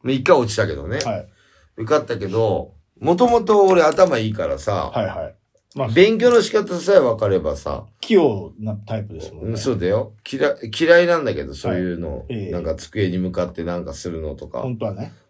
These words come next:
Speaker 1: 本当はね。
Speaker 2: ええ。
Speaker 1: だけど、まあ。
Speaker 2: やるってなったらやりますよ。
Speaker 1: じゃあ何回も落ちる人は落ちる。十回でも落ちる人は落ちるからね。
Speaker 2: はい。
Speaker 1: だから、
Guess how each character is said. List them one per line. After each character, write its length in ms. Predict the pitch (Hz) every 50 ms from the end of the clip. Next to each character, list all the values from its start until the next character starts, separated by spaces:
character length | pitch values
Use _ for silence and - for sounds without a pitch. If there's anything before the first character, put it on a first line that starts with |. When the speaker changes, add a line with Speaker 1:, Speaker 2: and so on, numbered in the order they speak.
| _ _
Speaker 1:
本 160 | 104 104 101
当 140 | 101 - 156
は 120 | 127 110
ね。 380 | 101 127 - - - - - - - - - _ -
Speaker 2:
え 260 | - 107 92 - -
え。 0 | - _ _ _ _ _ - - _ 127
Speaker 1:
だ 140 | 139 156
け 120 | 123 131 127
ど、 440 | 139 147 143 123 101 90 - - - _ _ _ _ _ _ _ _ _ -
ま 500 | - 135 127 120 110 98 85 - - -
あ。 60 | _ _ _ _ _ _
Speaker 2:
や 140 | 185 254
る 80 | 285 440
っ 40 | -
て 100 | - 165
な 80 | 139 131
っ 60 | -
た 80 | - 117
ら 60 | 110
や 60 | 107
り 80 | 120 110
ま 80 | 110
す 80 | - -
よ。 60 | 127
Speaker 1:
じ 80 | 139 147
ゃ 20 |
あ 40 | 151
何 200 | 175 202 208 185
回 140 | 160 131 110
も 240 | 107 113 110 110 113
落 120 | 117 107
ち 100 | - 127
る 80 | 110 98
人 160 | 95 - 92
は 60 | 90 90
落 120 | 87 87
ち 60 | -
る。 120 | 92 90 85
十 200 | 78 95 107 107
回 240 | 104 - 139 139
で 80 | 131 110
も 120 | 95 92
落 100 | 90 90
ち 40 | 90
る 100 | 87 85
人 140 | - - 85
は 60 | 78
落 100 | 78 76
ち 60 | -
る 100 | 80 80
か 100 | - 90
ら 80 | - -
ね。 100 | 110 110
Speaker 2:
は 100 | 101 101 98
い。 80 | - - - _ _ _ _ _ _ _ _ _ _
Speaker 1:
だ 60 | 117 123
か 40 |
ら、 320 | 117 107 104 104 98 90